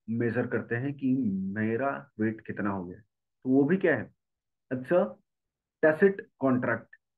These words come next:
ये भी क्या है? tacit contract। Clear है? तो tacit का मतलब क्या होता है? tacit का मतलब होता है silent। और ये contract कैसे बनता है? Inferred through the conduct of the party without any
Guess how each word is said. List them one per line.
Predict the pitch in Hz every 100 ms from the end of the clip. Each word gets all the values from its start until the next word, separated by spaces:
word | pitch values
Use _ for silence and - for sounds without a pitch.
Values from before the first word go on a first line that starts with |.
| _ _ _ _ _ _ -
ये | 131
भी | 165
क्या | 175 143
है? | 131
tacit | - 131 220 214 - _ -
contract। | 107 98 - - _ _ _ -
Clear | 143 160
है? | 170 - _ _ -
तो | 110
tacit | - 143 180 - _ -
का | 156
मतलब | 156 160 156
क्या | 143
होता | 151
है? | 127
tacit | 113 123
का | -
मतलब | 117 113 110
होता | 113 110
है | 95
silent। | - 143 156 160 -
और | 120 113
ये | 143
contract | 151 139 135 143 -
कैसे | 127 139
बनता | 139 135 143
है? | 131
Inferred | 127 131 135
through | - 143 139
the | 139 139
conduct | 147 135 - 135
of | -
the | 131 123
party | 127 127 139 139 _ _ 107
without | 139 156 175 165
any | 160 170 160